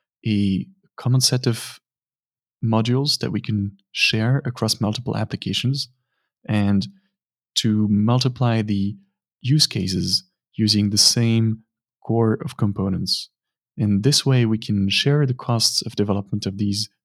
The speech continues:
core components across multiple applications and reduce the cost of development or, uh, the cost associated with each exoskeleton. That's kind of the design philosophy, which is,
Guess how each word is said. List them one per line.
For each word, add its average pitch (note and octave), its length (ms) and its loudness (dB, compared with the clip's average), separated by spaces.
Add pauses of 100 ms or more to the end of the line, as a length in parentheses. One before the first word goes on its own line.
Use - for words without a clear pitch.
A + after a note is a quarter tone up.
(140)
core A2+ 460 0
components A#2 480 0
across - 380 -2
multiple G2+ 380 -2
applications G2+ 600 -4
and G2 180 -2
reduce C3+ 380 0
the B2 100 -2
cost - 440 -4 (500)
of G2+ 280 -4
development G2 560 -4
or, F#2+ 180 -4 (360)
uh, A2+ 60 -6
the G2+ 80 -2
cost - 340 -4
associated G#2 460 -4
with G2 260 -2
each - 300 -6 (100)
exoskeleton. G2 680 -4 (720)
That's A2 140 2
kind D#3 140 2
of C3 80 2
the A2 80 2
design A2 280 2
philosophy, G2 400 -2
which F#2 200 0
is, G2 220 0